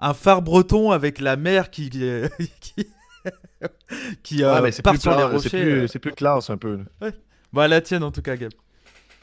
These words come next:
Speaker 2: Ouais, ben ouais, la tienne. Ben oui. Content qu'on fasse cette, euh, collaboration-là, finalement.
Speaker 1: Ah, effectivement, peut-être qu'un jour, on le fera en vrai, euh, peut-être qu'on viendra,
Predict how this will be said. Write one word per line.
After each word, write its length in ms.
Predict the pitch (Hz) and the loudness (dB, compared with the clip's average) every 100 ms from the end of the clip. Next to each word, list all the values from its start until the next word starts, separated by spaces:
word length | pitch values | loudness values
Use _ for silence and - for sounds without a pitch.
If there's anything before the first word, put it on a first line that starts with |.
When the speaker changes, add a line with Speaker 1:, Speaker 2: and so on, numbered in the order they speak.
| _ _ 101 | _ _ -4
Speaker 2:
Ouais, 200 | 143 175 | -2 0
ben 120 | 107 | -2
ouais, 100 | 156 | -4
la 100 | 101 | -4
tienne. 160 | 147 - 92 | -10 -12 -12
Ben 100 | 104 | -8
oui. 200 | 135 185 113 120 - | -8 -10 -20 -20 -12
Content 280 | 104 117 | -10 -8
qu'on 120 | 139 131 | -8 -8
fasse 120 | 135 | -8
cette, 140 | 139 | -8
euh, 200 | 120 117 104 | -4 -4 -2
collaboration-là, 720 | 127 120 120 113 127 113 135 | 0 0 0 -2 -4 -4 -6
finalement. 400 | - 107 107 185 - _ _ | -6 -10 -8 -12 -14 _ _
Speaker 1:
Ah, 160 | - 139 | -8 -6
effectivement, 560 | 143 139 - 143 156 208 | -4 -6 -8 -6 -4 -4
peut-être 420 | - 202 170 156 | -2 0 0 0
qu'un 160 | 156 | 0
jour, 160 | 151 170 | 2 2
on 60 | 160 | 2
le 60 | |
fera 200 | 135 - | 0 0
en 120 | 143 139 | 0 0
vrai, 320 | 139 175 202 | 2 2 2
euh, 340 | 147 113 113 113 - _ _ | -2 -6 -8 -10 -16 _ _
peut-être 160 | 139 - | -12 -6
qu'on 120 | 143 | -4
viendra, 340 | 135 131 127 | -2 -2 0